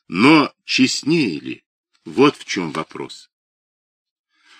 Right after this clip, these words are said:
Когда шум в отдалении стал понемногу затихать, иссякли отдельные невнятные голоса,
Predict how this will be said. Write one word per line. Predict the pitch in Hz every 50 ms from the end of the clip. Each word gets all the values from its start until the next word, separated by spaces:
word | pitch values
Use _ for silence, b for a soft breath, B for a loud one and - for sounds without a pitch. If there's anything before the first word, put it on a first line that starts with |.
| b b b b b b b b -
Когда | - 156 165 147 127 131 180 208 202 196 180 - -
шум | - - - 156 165 180 175 165 - -
в | 117 104 135
отдалении | 135 113 107 127 131 135 147 147 143 139 139 127
стал | 113 - - - 123 120 113
понемногу | - 113 107 110 113 117 117 107 95 98
затихать, | 90 95 - - 90 82 - 131 147 160 156 - - - _ _ _ _ _ _ _ _ _ _ _ _ _
иссякли | - 139 135 - - - - 143 147 143 127 - - - 98 95 87 80 - -
отдельные | - 110 92 82 78 82 120 127 110 107 101 98 95
невнятные | 92 92 92 85 90 95 101 101 95 - - 85 82 80
голоса, | 82 82 78 78 78 - - - 120 131 139 131 127